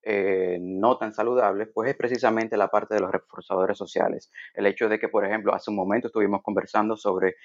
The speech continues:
cómo somos recibidos por otras personas, eh, eh, ¿no? En un encuentro fortuito nos dicen, no-, nos saludan, ¿no? Y, y lo primero que hacen es que nos escanean, ¿no? Entonces,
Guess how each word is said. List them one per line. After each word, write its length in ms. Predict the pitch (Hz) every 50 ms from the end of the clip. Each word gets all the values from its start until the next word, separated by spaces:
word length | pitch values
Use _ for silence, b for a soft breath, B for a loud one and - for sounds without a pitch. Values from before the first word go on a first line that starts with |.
| B B B _
cómo 280 | - 117 117 120 120 117
somos 300 | - 123 113 120 120 120
recibidos 480 | 107 - - 104 95 101 110 117 117
por 160 | - 113 104 101
otras 240 | 101 - 113 104
personas, 540 | - 113 - - - 117 104 107 120 131 - _ _ _ -
eh, 380 | - 104 95 95 92 90 92 B B B B B B B B _ -
eh, 500 | - 95 92 92 90 90 90 - - -
¿no? 260 | - 104 120 160 170 135
En 180 | 95 87 92 92
un 60 | 104 107
encuentro 520 | 107 95 - - 104 104 104 104 - 104
fortuito 580 | - 107 95 - - 117 107 104 - 139 143 -
nos 220 | 107 101 95 95
dicen, 400 | 98 107 110 107 - 110 110 110 107 95
no-, 120 | 92 - -
nos 120 | 110 110 -
saludan, 540 | 98 98 95 131 135 131 127 127 151 147
¿no? 220 | 185 143 175 202 185 131
Y, 240 | 104 95 92 - -
y 80 | - -
lo 100 | - -
primero 280 | - 98 101 101 113
que 100 | - 107
hacen 200 | 110 - - 131
es 80 | 139 -
que 160 | - 120 131 - B B B B
nos 120 | - 104 104
escanean, 560 | 98 - - 98 95 113 131 123 98 92 87 87
¿no? 120 | 104 135
Entonces, 560 | 143 127 - 113 107 107 - - 135 123 -